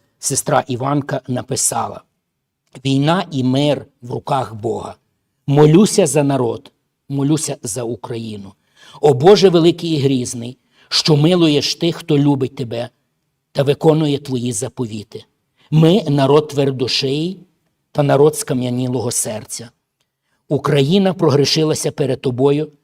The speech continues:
та чинить беззаконня, і бунтується, і відвернулася від твого закону, що ти дав його всьому людству на землі.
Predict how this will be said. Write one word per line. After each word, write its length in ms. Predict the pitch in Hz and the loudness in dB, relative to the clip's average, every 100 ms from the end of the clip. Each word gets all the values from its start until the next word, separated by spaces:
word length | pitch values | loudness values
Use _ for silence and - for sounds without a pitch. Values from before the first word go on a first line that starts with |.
| _ | _
та 120 | - | -10
чинить 360 | 120 156 147 139 | -4 -2 -2 -2
беззаконня, 800 | 127 123 123 - 139 147 147 143 _ _ _ _ | -2 -2 -6 -6 -6 -4 -6 -10 _ _ _ _
і 80 | 156 | -2
бунтується, 840 | 139 151 151 156 180 175 - 170 - | 2 2 2 -2 -2 -4 -6 -8 -6
і 80 | 143 | -6
відвернулася 760 | 143 123 139 151 156 151 - | -6 -2 0 2 2 0 -2
від 140 | 131 127 | -6 -6
твого 240 | 131 120 | -6 -6
закону, 560 | 123 120 - 123 120 117 _ _ - | -6 -10 -8 -8 -8 -14 _ _ -10
що 320 | - 175 156 | -2 2 2
ти 200 | 143 127 | 0 -2
дав 340 | 117 139 165 | 2 2 2
його 360 | 151 135 135 131 - _ | 0 0 0 -4 -10 _
всьому 640 | _ - 147 143 156 156 151 - _ _ _ _ | _ 0 2 4 2 -2 -4 -14 _ _ _ _
людству 680 | 143 151 147 - 143 139 135 - | 0 2 0 -4 -4 -2 -2 -4
на 180 | 139 127 | -4 -4
землі. 520 | 120 131 123 117 107 | -2 -2 -2 -6 -10